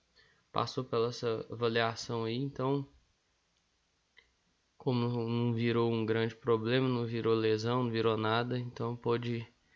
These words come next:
seguir. Bom, Cruzeiro vai fazendo aí uma, uma boa temporada dentro do campo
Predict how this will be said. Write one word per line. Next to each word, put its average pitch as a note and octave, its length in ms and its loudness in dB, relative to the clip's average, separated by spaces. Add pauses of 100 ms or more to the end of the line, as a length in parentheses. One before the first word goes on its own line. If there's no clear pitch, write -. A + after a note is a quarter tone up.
(280)
seguir. A2+ 540 0 (1200)
Bom, D3+ 400 6 (220)
Cruzeiro C3 640 4
vai D3 160 4
fazendo C#3 640 2
aí C3+ 280 0
uma, C#3 640 -2 (840)
uma B2+ 120 -4
boa D3+ 280 4
temporada E3+ 1040 2 (460)
dentro C3+ 360 0
do C3+ 160 0
campo C#3+ 540 -2